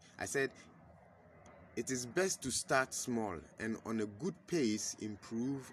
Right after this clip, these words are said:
on learning different exercises and doing more of them. All right.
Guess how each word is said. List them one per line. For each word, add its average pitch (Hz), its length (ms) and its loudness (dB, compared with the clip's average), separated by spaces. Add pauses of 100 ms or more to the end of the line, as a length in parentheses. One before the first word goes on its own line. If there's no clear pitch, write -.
on 98 360 -4
learning 110 580 0 (220)
different 123 500 -2 (880)
exercises 101 1160 -2 (680)
and 101 300 -2
doing 120 340 4
more 107 440 2
of 82 200 -8
them. 76 160 -8 (840)
All 90 100 -2
right. 87 240 0